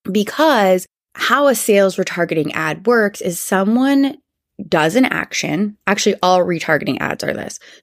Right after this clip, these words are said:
They do an action and then they start seeing an ad because of that action. So I go to Walmart's website and now I'm seeing Walmart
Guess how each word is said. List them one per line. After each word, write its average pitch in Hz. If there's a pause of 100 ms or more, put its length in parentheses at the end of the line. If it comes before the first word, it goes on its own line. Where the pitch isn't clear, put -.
They 190
do 170
an 254
action 160 (100)
and 160
then 156
they 156
start -
seeing 165
an 165
ad 147
because 156
of 151
that 135
action. - (380)
So 160 (320)
I 180
go 175
to 175 (300)
Walmart's 147
website 165
and 175
now 156
I'm 156
seeing 143
Walmart 139